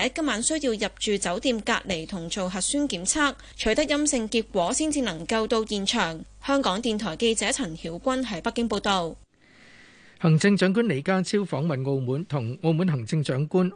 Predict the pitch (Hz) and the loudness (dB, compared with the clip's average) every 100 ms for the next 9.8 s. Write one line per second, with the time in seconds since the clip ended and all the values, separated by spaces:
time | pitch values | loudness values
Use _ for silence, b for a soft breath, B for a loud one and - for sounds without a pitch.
0 | - 156 139 180 180 120 110 139 131 135 | -2 -2 0 0 -2 -6 -2 0 0 -2
1 | 120 - - 208 202 196 190 120 117 196 | -6 -6 0 2 4 2 0 -6 -4 0
2 | 185 - 151 185 175 147 190 190 165 147 | 0 -2 -2 2 0 2 2 2 2 0
3 | 143 123 110 139 147 - 120 165 190 185 | -2 -6 -4 -4 -4 -4 -2 2 2 2
4 | 110 101 104 - 139 135 165 135 - B | -2 -4 -4 -2 0 2 2 0 -8 B
5 | B 147 160 151 139 143 170 131 - 107 | B 0 2 2 0 0 -2 -2 -6 -6
6 | 143 180 160 135 160 165 143 101 - B | -4 -2 -2 0 0 0 -2 -6 -10 B
7 | B B 170 170 147 151 151 131 127 127 | B B 2 4 2 0 -2 -4 -4 -2
8 | 165 143 135 127 143 151 147 170 170 160 | -2 -4 -4 -6 -2 -2 0 2 0 0
9 | 143 131 135 170 156 139 131 139 | -2 -2 0 0 0 -2 -2 -2